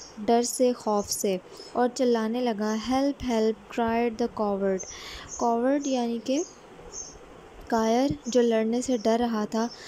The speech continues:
जो इतनी बड़ी बातें कर रहा था, ओलिवर पे इतना रौब जमा रहा था, लेकिन एकदम से जो है वो डर गया, खौफजदा हो गया और चिल्लाने लगा मदद के लिए।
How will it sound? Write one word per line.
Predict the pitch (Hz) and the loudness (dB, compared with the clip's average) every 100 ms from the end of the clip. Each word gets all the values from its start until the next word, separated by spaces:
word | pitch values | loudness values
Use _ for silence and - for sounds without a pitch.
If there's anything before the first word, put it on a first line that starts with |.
| - - - | -16 -8 0
जो | |
इतनी | 254 262 277 | 0 2 2
बड़ी | 240 240 | 4 4
बातें | 240 226 233 | 4 0 -2
कर | 233 | 0
रहा | 226 220 | 0 0
था, | 220 226 226 | 0 0 0
ओलिवर | 220 214 214 | 0 0 0
पे | 226 | 0
इतना | - 233 | 0 0
रौब | 220 220 220 | 2 2 0
जमा | 233 220 214 | 0 0 0
रहा | 208 202 202 | 0 0 -2
था, | 202 214 | -2 0
लेकिन | 214 208 - 269 | 0 0 -2 -4
एकदम | - 220 202 226 254 | -2 -4 -2 -2 -2
से | 254 233 | -2 -2
जो | 214 | -2
है | 202 202 | -2 0
वो | 220 320 - - - - - - - - | 2 2 0 -12 -14 -16 -16 -16 -18 -6
डर | 214 240 254 | 2 4 4
गया, | 254 247 | 2 2
खौफजदा | 240 233 220 220 226 262 | 2 2 2 2 2 2
हो | 285 240 | 2 0
गया | 214 226 240 | 0 0 0
और | 240 240 | 0 0
चिल्लाने | 240 247 240 233 247 | 0 0 0 0 0
लगा | 233 226 | 0 0
मदद | 226 220 214 - | 0 2 0 2
के | 220 | 0
लिए। | 208 214 | 2 2